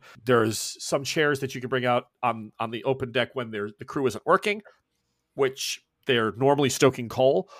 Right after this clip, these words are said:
Once they're out to sea, the deck work is very minimal. There's, most of it is going to be down below where they take shifts. And it's a decent-sized crew. It's about, uh, sixteen or eighteen men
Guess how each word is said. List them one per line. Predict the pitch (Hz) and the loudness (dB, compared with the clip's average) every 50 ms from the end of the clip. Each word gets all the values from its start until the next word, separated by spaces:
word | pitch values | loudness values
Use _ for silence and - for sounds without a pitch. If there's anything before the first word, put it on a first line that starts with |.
| - - - | -20 -8 4
Once | 160 180 185 - | 4 4 4 6
they're | 208 208 | 6 6
out | 190 180 - | 6 6 6
to | 143 | 0
sea, | - - - 175 175 156 | -2 4 4 6 6 6
the | 123 101 90 | 4 2 2
deck | - 135 131 127 - 147 | 2 4 2 2 4 4
work | 143 139 139 - | 4 4 4 0
is | 113 - | -8 -2
very | - 127 131 123 | 2 2 2 2
minimal. | 95 98 123 135 160 190 202 - _ _ - - - - - - | 0 -4 -4 -2 -2 -2 -2 -4 _ _ -20 -20 -20 -20 -16 -2
There's, | 110 135 123 113 110 101 95 - | 2 4 4 4 4 0 -2 -2
most | 127 143 143 131 - - | 2 2 2 2 2 0
of | 131 131 | 0 0
it | 117 117 | 0 0
is | 110 - | -2 -2
going | 135 123 123 117 | -2 -2 -2 -2
to | 104 | -2
be | 113 104 | -4 0
down | 120 117 110 107 | 0 0 0 0
below | 104 104 104 117 123 127 | -2 2 4 4 4 6
where | 120 113 104 | 4 2 0
they | 98 - | 0 -2
take | - 117 - | -4 -4 -2
shifts. | - - 127 131 139 - - - - _ _ _ - - | -2 2 2 2 2 0 -4 -12 -14 _ _ _ -4 -2
And | 151 | -2
it's | 147 139 - | -2 -2 -2
a | |
decent-sized | - 165 160 - 143 127 170 143 127 - | -4 -4 -4 -2 -2 0 2 2 2 2
crew. | - 156 117 80 - _ - - - - - - - | 2 2 2 2 0 _ -20 -20 -20 -20 -20 -14 -6
It's | - 135 - | -6 -4 0
about, | 131 139 123 120 101 - - | 2 4 4 4 2 0 -4
uh, | - 104 98 90 92 90 92 - | -4 -4 -4 -4 -4 -6 -8 -10
sixteen | - - - 165 - - - - 160 151 143 131 127 - | -10 -6 -6 -6 -6 -6 -6 -4 -4 -4 -4 -6 -8 -4
or | 113 127 | -2 -4
eighteen | 135 131 - 143 131 110 101 | -4 -4 -6 -10 -10 -8 -4
men | 107 117 135 165 175 190 | -2 -2 -2 -4 -6 -14